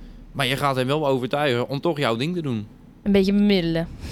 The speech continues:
Speaker 1: Ja, uiteindelijk bemiddel je, zeg maar, en probeer die, eh, de, diegene toch iets in te laten zien dat dat wel een betere optie is wat jij voor ogen hebt.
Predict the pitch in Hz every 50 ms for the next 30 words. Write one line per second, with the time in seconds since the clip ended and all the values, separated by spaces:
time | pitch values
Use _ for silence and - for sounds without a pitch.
0 | - - - - - 208 185 135 113 127 139 143 151 156 156 151 135 123 127 139
1 | 170 180 190 175 151 135 123 113 127 120 110 120 113 104 107 117 123 135 147 143
2 | 131 143 139 131 139 139 131 127 127 123 123 123 120 120 117 117 117 120 113 123
3 | - 139 139 131 120 123 156 151 170 160 156 151 143 135 - 165 151 - 156 -
4 | - 151 165 170 170 160 151 131 117 123 117 120 120 120 120 120 127 123 135 -
5 | - - 156 151 135 127 120 120 117 104 113 113 113 151 180 - - 202 196 185
6 | 180 175 170 165 160 151 156 143 143 143 139 135 117 123 110 104